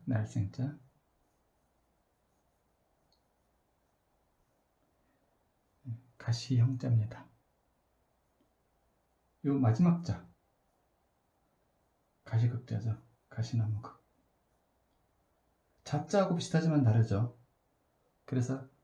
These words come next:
구중생형자가 아니라 구중생형극. 입안에 가시가 돋는다. 이런 뜻이에요. 그게 무슨 말일까요? 우리가 공부하고 자기 안에 인풋이 없으면은 사람이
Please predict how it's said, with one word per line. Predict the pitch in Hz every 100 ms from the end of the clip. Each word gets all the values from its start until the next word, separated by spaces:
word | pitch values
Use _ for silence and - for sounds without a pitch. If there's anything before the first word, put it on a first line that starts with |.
| _
구중생형자가 | 156 147 180 170 175 160 127 117
아니라 | 107 110 131 143
구중생형극. | - 127 139 127 117 151 139 156 151 151 127 156 160 - - _ _ _ _ _ _
입안에 | 175 175 190 170
가시가 | 151 185
돋는다. | 180 139 117 110 123 - - -
이런 | 139 127
뜻이에요. | 123 120 117 113 113 - _ _ _ _ _ _
그게 | -
무슨 | 180 - 160
말일까요? | 131 113 113 107 104 - _ _ _ _ _ _ _ _ -
우리가 | 156 165 156 117 - -
공부하고 | - 165 175 196 202 170 170 151 147
자기 | - 139 160
안에 | 147 139 135 - -
인풋이 | 185 175 208 180
없으면은 | 135 - 123 120 151 113 - - _ _ _
사람이 | - 147 139 160